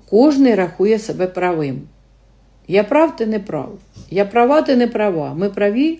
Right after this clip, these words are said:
ви не праві. Ну, знаєте,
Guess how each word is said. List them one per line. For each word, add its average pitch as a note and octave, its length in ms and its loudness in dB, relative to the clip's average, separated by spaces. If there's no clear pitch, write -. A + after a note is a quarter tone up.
ви G3 200 0
не G3+ 120 -2
праві. F3 440 -6
Ну, G3 140 0
знаєте, G#3+ 600 2